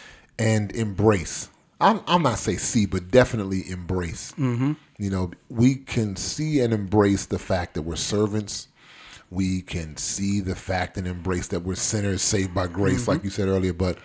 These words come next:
Speaker 1: to take that big leap to see and embrace the, the notion that we are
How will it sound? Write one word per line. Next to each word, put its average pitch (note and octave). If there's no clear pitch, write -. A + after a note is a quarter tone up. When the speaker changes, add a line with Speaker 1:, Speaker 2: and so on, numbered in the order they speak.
Speaker 1:
to B2+
take F3+
that G#2+
big G#2
leap G2
to E2+
see C#3+
and G#2
embrace F#2
the, F2+
the F2+
notion F#2
that D#2
we G#2
are D2+